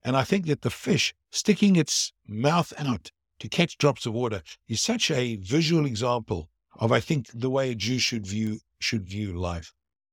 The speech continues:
The, uh, blessing of one's grandchildren is a uniquely human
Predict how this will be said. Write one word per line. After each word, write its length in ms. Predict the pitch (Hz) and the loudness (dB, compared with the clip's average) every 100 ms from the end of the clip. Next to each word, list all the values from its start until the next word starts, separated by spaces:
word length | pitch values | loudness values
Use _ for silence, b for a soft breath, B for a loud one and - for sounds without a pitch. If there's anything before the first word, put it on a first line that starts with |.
| _ _ _ - | _ _ _ -6
The, 360 | 92 104 104 - | 0 2 0 -2
uh, 80 | 95 | -4
blessing 500 | 90 127 143 180 131 | 4 4 6 2 2
of 160 | 107 | 0
one's 240 | 101 101 90 | 0 0 0
grandchildren 840 | 101 95 127 - 104 78 73 71 - _ _ _ | 2 4 4 4 2 2 0 -4 -8 _ _ _
is 180 | 113 101 | -2 0
a 40 | |
uniquely 540 | 110 101 120 170 - 151 | 0 2 2 -2 -6 -8
human 680 | 135 - 156 127 113 117 | -6 2 4 4 0 -2